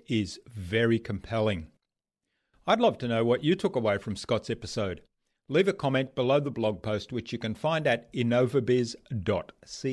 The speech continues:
co forward slash Scott Mason. That is S C O T T M A S O N. All lowercase, all one word, innovabiz dot C O forward slash Scott Mason.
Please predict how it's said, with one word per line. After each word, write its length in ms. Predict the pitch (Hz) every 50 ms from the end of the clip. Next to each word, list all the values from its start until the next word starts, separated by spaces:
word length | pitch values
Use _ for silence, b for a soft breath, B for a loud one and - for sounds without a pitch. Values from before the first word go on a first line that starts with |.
| 127 - -
co 280 | 131 123 123 120 120 117 B B B B B -
forward 320 | - 160 170 165 156 156
slash 420 | - - 151 147 147 143 147 - b b b
Scott 440 | - - - - - 113 101 - - _ _ _ -
Mason. 520 | - 107 107 104 98 - 104 87 85 113 - _ _ -
That 180 | 113 107 98
is 240 | 101 101 98 101 - _ _ - -
S 160 | 170 170 175 -
C 420 | - - - 131 120 113 117 - - _ _ _ -
O 140 | 143 156 165
T 360 | 160 - - 117 113 113 110
T 500 | - - - - 139 143 170 190 196 - _ _ _ _ _ _ _ _ _ _ -
M 200 | 147 151 175 170 -
A 220 | 127 120 123 131 -
S 320 | 131 123 117 - - - - _ -
O 240 | 123 113 104 107 - - -
N. 320 | - 123 107 98 90 82 - _ _ _ _ _ _ _ _ _ _ -
All 200 | 160 170 180 156
lowercase, 580 | 135 120 113 104 - - 120 117 113 - - - -
all 160 | - 156 156
one 220 | 143 127 113 107 104
word, 320 | 104 104 107 110 104 - b b b b
innovabiz 840 | - 117 113 107 107 113 110 98 104 98 - 117 113 107 98 - - - - 131 107 92
dot 280 | 113 104 90 - - -
C 340 | - - - 139 131 123 -
O 280 | - 120 113 113 110 107
forward 400 | 107 - - 147 143 147 143 147
slash 360 | - - 147 147 139 - - - _ _ -
Scott 440 | - - - - - 104 95 - - _ _ _
Mason. 560 | - 113 107 104 107 104 - 110 95 87 92